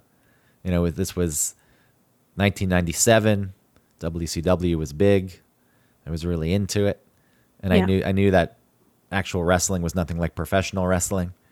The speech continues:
Speaker 1: But I, I'm gonna wrestle next year. And I created, uh, some move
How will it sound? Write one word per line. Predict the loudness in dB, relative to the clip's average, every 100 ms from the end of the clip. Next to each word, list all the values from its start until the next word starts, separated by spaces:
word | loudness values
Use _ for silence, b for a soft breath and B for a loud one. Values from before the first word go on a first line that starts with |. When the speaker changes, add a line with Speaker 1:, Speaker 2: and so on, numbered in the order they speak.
| _ _ _ -8
Speaker 1:
But | -6
I, |
I'm | -6 -4 -4
gonna | 0
wrestle | 0 0 -4
next | -12 -14 -14
year. | -12 -14 _ _ _ _ _ _ _ _
And | -10
I | -6 -6
created, | -4 -2 0 -2 -4
uh, | -2 -2 -4 -8 _ _ _ _ _ _ _ _
some | -8 -4 -2
move | 2 2 2 -2 -10